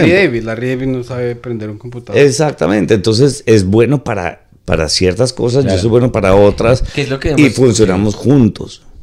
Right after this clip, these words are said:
Speaker 1: Eso es lo más
Speaker 3: Ustedes
Speaker 1: bonito.
Speaker 3: tienen una que, una, una, yo siempre digo la misma, una química muy buena y una dinámica muy buena, porque cuando ustedes estuvieron haciendo los Instagram Lives en la pandemia,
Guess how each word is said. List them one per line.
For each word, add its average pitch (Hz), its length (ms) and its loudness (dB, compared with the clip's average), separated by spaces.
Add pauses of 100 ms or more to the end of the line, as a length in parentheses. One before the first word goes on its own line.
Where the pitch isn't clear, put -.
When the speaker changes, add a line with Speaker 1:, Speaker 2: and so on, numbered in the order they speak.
(480)
Speaker 1:
Eso - 80 -6
es 90 80 -4
lo 107 120 0
más 117 160 2
Speaker 3:
Ustedes - 180 2
Speaker 1:
bonito. - 40 -2
Speaker 3:
tienen 190 180 -2
una 165 200 -2
que, 170 220 -6
una, 135 300 -4 (100)
una, 127 520 -6
yo 101 80 -8
siempre 120 180 -2
digo 113 120 -2
la 110 100 0
misma, 101 140 -4
una 113 180 -4
química 131 400 -4
muy 107 280 -2
buena 110 460 -4 (460)
y 117 80 -10
una 120 160 -2
dinámica 120 320 -4
muy 113 120 -2
buena, 123 300 -2
porque 113 180 -2
cuando 110 140 -4
ustedes 120 420 -10
estuvieron 123 360 -4
haciendo 117 300 -6
los 123 180 -4
Instagram 113 560 -6
Lives 92 340 -4
en 101 140 -10
la 95 120 -4
pandemia, 98 520 -8